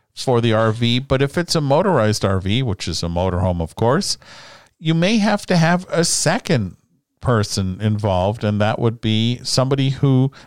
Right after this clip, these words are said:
maintains that chassis. So R Vs are basically built by two companies in essence. One builds the chassis. So if it's, let's say, a, a diesel pusher, someone like Spartan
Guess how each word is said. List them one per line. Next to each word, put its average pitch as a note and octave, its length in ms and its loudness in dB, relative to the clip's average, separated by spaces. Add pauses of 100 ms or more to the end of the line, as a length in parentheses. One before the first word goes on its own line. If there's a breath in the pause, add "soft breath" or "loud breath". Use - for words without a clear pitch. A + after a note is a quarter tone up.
maintains C#3 760 0
that C#3+ 240 0
chassis. F3+ 480 -2
So E3+ 200 0
R G#3+ 220 2
Vs A3 260 -2
are D3 60 0
basically C#3 520 0
built A#2+ 440 -2
by G2 340 0 (440 soft breath)
two C#3+ 180 2
companies F2+ 640 -2
in F2+ 100 -2
essence. - 480 -8 (460 loud breath)
One D3+ 300 0
builds A#2+ 680 -2
the C3+ 120 -2
chassis. G#2 720 -2 (300 soft breath)
So B2 260 2
if - 140 -4
it's, - 340 -2
let's A2+ 280 0
say, G#2+ 240 2
a, G2 260 2 (480)
a A2 220 -2 (840)
diesel B2+ 400 0
pusher, G#2+ 640 0
someone C3 400 0
like A2 180 0
Spartan A2 640 -4